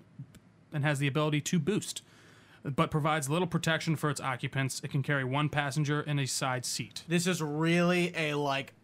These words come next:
Speaker 2: uh, an in between the Ghost and the, and the Wraith.
Speaker 1: It truly is. It's like if you took them and just mashed them together. It
Speaker 2: Right,
Speaker 1: really is.
Speaker 2: that's what you
Speaker 1: Yeah.
Speaker 2: got. I like the Revenant.
Speaker 1: Oh, I
Speaker 2: I,
Speaker 1: love
Speaker 2: I
Speaker 1: it.
Speaker 2: li-,
Speaker 1: And
Speaker 2: I
Speaker 1: does
Speaker 2: like
Speaker 1: it
Speaker 2: all
Speaker 1: show
Speaker 2: the
Speaker 1: up any? Does it show up in five or anything like that?
Speaker 2: No.
Speaker 1: Hmm.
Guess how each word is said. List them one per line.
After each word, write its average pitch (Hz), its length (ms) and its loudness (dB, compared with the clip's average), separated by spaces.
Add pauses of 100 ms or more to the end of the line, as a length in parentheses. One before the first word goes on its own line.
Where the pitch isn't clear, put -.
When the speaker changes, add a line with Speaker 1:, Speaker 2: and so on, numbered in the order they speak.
Speaker 2:
uh, 151 200 2 (100)
an 165 140 2
in 165 100 6
between 170 380 4
the 151 80 0
Ghost 151 480 -2
and 143 160 -4
the, 131 220 -4 (100)
and 135 160 -4
the 123 60 -2
Wraith. 120 120 2
Speaker 1:
It - 60 2
truly 202 320 6
is. 156 80 2
It's 156 120 -2
like 175 140 4
if 165 80 2
you 170 80 2
took 175 240 -2
them 160 360 0 (800)
and 156 120 -2
just 151 180 -2
mashed 147 320 4
them 147 140 0
together. 127 360 -2 (120)
It 160 40 6
Speaker 2:
Right, 139 140 8
Speaker 1:
really 143 240 4
is. 135 60 2
Speaker 2:
that's 135 140 -2
what 151 100 0
you - 40 0
Speaker 1:
Yeah. 120 200 0
Speaker 2:
got. - 40 0
I 202 120 8
like 254 240 6
the 175 80 2
Revenant. 113 420 -4
Speaker 1:
Oh, 208 60 8
I 220 160 8
Speaker 2:
I, - 20 6
Speaker 1:
love 220 160 6
Speaker 2:
I - 60 8
Speaker 1:
it. - 60 4
Speaker 2:
li-, 185 40 2
Speaker 1:
And 190 120 4
Speaker 2:
I - 20 6
Speaker 1:
does 170 80 6
Speaker 2:
like 202 120 6
Speaker 1:
it 233 40 4
Speaker 2:
all 240 120 8
Speaker 1:
show 226 120 6
Speaker 2:
the 233 80 4
Speaker 1:
up 226 100 0
any? 220 300 2
Does 190 240 -2
it 175 80 -2
show 202 100 0
up 202 100 0
in 214 100 -2
five 190 280 0
or 240 40 -2
anything 233 280 -4
like 233 140 -6
that? 254 220 -4 (100)
Speaker 2:
No. 117 380 -2 (340)
Speaker 1:
Hmm. 165 140 0